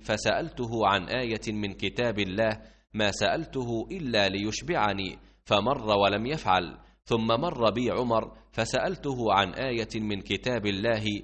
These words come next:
ما سألته إلا ليشبعني،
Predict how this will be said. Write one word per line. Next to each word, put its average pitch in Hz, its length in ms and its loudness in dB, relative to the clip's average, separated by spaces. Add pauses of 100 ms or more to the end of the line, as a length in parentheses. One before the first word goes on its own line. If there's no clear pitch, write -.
(280)
ما 101 180 0
سألته 117 800 -2
إلا 117 340 2
ليشبعني، 104 840 -2